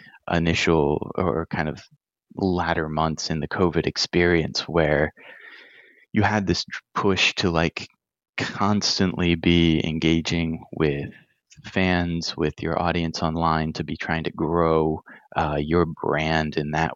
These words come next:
way. And, and eventually I just kinda burned out from that.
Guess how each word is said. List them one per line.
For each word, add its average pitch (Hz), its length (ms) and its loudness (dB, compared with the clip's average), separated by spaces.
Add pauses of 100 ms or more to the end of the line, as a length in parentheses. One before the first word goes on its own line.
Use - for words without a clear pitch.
(140)
way. 82 420 -2 (480)
And, 107 200 2
and 107 140 2
eventually 104 640 2
I 85 180 0 (180)
just - 240 -4
kinda 123 240 0
burned 87 360 -2
out 90 300 0
from 80 240 -6
that. 78 300 -2